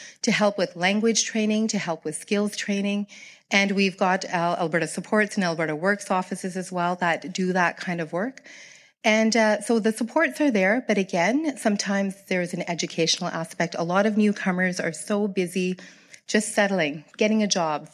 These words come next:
finding housing, putting food on the table, that they're not aware of these services.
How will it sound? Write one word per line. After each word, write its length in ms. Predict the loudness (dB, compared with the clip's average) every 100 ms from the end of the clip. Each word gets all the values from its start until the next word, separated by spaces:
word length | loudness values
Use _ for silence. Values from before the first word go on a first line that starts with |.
| 0
finding 400 | 2 4 2 0
housing, 600 | 0 0 0 0 -2 -4
putting 280 | 0 2 2
food 240 | 2 2
on 80 | 2
the 80 | 0
table, 480 | -2 -2 -2 -2 -6 -18 -2
that 160 | -2 2
they're 160 | 0
not 380 | 2 0 -2 -4
aware 360 | -6 -2 -2 -2
of 180 | -4 -4
these 220 | -6 -6
services. 600 | -8 -8 -8 -8 -8